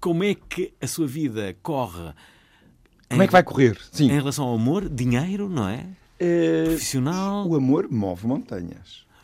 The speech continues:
Speaker 1: O
Speaker 2: Eu,
Speaker 1: amor
Speaker 2: eu
Speaker 1: é a
Speaker 2: penso
Speaker 1: prima-,
Speaker 2: que
Speaker 1: é a primeira coisa que
Speaker 2: sessenta por cento ou sessenta e cinco por cento das pessoas que me consultavam,
Speaker 1: Ah.
Speaker 2: eh, iam lá por problemas amorosos.
Speaker 1: Espera.
Speaker 2: Logo a seguir ao dinheiro, ao, ao trabalho,
Speaker 1: Mas, mas tu
Speaker 2: uma
Speaker 1: agora não
Speaker 2: doença.
Speaker 1: dás consultas?
Speaker 2: É assim, eu não consigo fazer tudo.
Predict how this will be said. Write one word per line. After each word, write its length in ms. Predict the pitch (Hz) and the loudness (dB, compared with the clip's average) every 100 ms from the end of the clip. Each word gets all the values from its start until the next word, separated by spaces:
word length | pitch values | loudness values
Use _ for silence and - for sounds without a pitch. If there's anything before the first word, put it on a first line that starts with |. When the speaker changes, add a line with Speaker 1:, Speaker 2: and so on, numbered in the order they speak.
| _ - | _ 2
Speaker 1:
O 40 | |
Speaker 2:
Eu, 100 | 151 | 4
Speaker 1:
amor 180 | 175 233 | 6 6
Speaker 2:
eu 60 | |
Speaker 1:
é 0 | |
a 100 | 208 | 6
Speaker 2:
penso 0 | 175 | 6
Speaker 1:
prima-, 100 | 190 | 4
Speaker 2:
que 60 | 180 | 2
Speaker 1:
é 80 | 170 | 2
a 40 | |
primeira 280 | 180 202 202 | 2 2 2
coisa 160 | 185 160 | 2 4
que 40 | |
Speaker 2:
sessenta 300 | 180 180 165 | 4 4 0
por 260 | 151 _ 127 | 0 _ -8
cento 440 | - - 139 127 120 | -8 -2 0 0 -4
ou 60 | |
sessenta 340 | 117 - 143 127 | -10 -4 -4 -2
e 60 | 123 | -4
cinco 220 | 131 117 | -2 -4
por 100 | - | -4
cento 220 | 127 110 | -4 -4
das 100 | 110 | -6
pessoas 340 | - 117 113 | -6 -4 -4
que 100 | - | -4
me 80 | 107 | -8
consultavam, 680 | 107 110 98 92 92 92 117 - - - | -6 -10 -10 -10 -10 -10 -14 -16 -16 -12
Speaker 1:
Ah. 200 | 78 73 - | -10 -12 -10
Speaker 2:
eh, 160 | 110 117 | -8 -4
iam 460 | 117 113 117 120 107 - - | -4 -2 -2 -4 -6 -14 -8
lá 200 | 113 104 | -6 -6
por 160 | - | -10
problemas 380 | - - 107 101 | -18 -10 -8 -8
amorosos. 440 | 90 95 80 - - - - | -10 -12 -12 -18 -20 -20 -18
Speaker 1:
Espera. 200 | - 120 | -4 2
Speaker 2:
Logo 160 | 139 147 | 2 2
a 40 | |
seguir 240 | - 143 160 | 0 2 4
ao 80 | 156 | 4
dinheiro, 420 | 131 135 151 113 95 | 4 4 4 0 -2
ao, 280 | 95 95 | -6 -8
ao 60 | 98 - | -10 -14
trabalho, 1200 | - 101 107 139 143 110 95 78 76 71 69 76 - - | -14 -8 -2 -2 -2 -4 -6 -6 -8 -12 -14 -18 -18 -12
Speaker 1:
Mas, 160 | 170 - | -12 -6
mas 100 | 185 | -2
tu 60 | |
Speaker 2:
uma 60 | 220 | 0
Speaker 1:
agora 160 | 208 196 | 2 2
não 60 | |
Speaker 2:
doença. 100 | 180 | 0
Speaker 1:
dás 120 | 160 - | -2 -4
consultas? 520 | 123 123 - - - _ - - - _ | -8 -10 -16 -20 -20 _ -20 -20 -20 _
Speaker 2:
É 40 | 110 | -12
assim, 220 | - 104 | -8 -4
eu 60 | 117 | -4
não 100 | 123 | -4
consigo 320 | 110 - 101 | -8 -10 -14
fazer 220 | 90 92 | -12 -12
tudo. 200 | - - | -14 -20